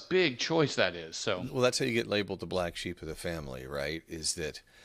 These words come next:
Speaker 2: you, um, turn away from what you recognize is not who you're supposed to be, that the, the home you grew up in, the ex-, the family, the extended family that you are a part of is not,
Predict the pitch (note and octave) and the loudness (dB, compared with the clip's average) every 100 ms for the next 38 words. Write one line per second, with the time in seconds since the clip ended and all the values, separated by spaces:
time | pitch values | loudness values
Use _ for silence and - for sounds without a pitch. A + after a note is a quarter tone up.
0 | - - F2+ E2+ D#2+ D2 C2+ B1+ C2+ C#2+ | -14 -8 -6 -4 -6 -8 -8 -8 -8 -8
1 | - G#2+ G2+ F2 E2 E2+ F2 E2+ - _ | -6 -4 -2 -2 -2 0 0 -4 -8 _
2 | _ - G2+ F#2 E2 D#2+ D2+ - _ _ | _ -6 0 2 0 -4 -10 -14 _ _
3 | _ F#2+ F#2+ E2+ E2+ D#2+ D#2+ - D2 D2+ | _ -4 -2 -2 -4 -2 -2 -4 -8 -6
4 | C#2+ D2 E2 C#2+ D#2 D2+ D2 D2 - - | -4 -4 -6 -6 -6 -6 -6 -8 -10 -14
5 | - - _ - - - - _ _ _ | -20 -20 _ -20 -20 -20 -20 _ _ _
6 | _ _ _ - - - - - - B2 | _ _ _ 0 0 -2 -12 -16 -4 0
7 | G2 F#2 G2 - F#2+ - - E2 D2+ B1+ | 2 2 -2 0 0 0 -2 -6 -8 -8
8 | - F#2 - E2 D#2 - _ _ _ _ | -4 -4 -2 -4 -4 -10 _ _ _ _
9 | _ _ - - A#2 A2 G#2+ A2 G2+ G2 | _ _ -4 2 4 6 2 -2 -6 -10
10 | F#2 F#2+ F#2+ F#2 - D#2+ E2 F2 F2+ F2+ | -8 -2 2 2 0 -8 -10 -12 -6 -6
11 | E2 - - - _ C#3+ - G#2 - - | -6 -16 -20 -20 _ -20 -8 -6 2 2
12 | - - - A#2 A#2 A2+ G#2 D2 - - | 2 -6 0 2 2 2 0 -2 0 0
13 | - B2 A2 G2+ - G#2+ G2 F#2 F#2 F2 | 2 0 0 -6 0 0 0 -2 -4 -2
14 | F2+ E2 - F2 E2 D2 - F#2 F#2 D2+ | -2 -2 -2 -2 0 -2 0 0 2 -2
15 | D2 D#2 - E2 D#2+ - | -4 -4 -4 -4 -6 -8